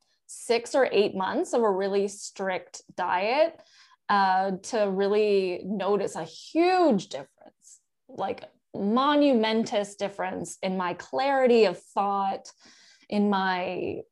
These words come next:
anxiety levels. Like, it was just,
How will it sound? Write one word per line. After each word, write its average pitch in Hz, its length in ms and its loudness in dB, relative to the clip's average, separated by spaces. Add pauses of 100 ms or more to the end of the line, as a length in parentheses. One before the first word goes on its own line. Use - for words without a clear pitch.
(100)
anxiety 214 680 6
levels. 196 520 2
Like, 190 220 -6
it 202 100 0
was 190 220 -2
just, 202 420 -4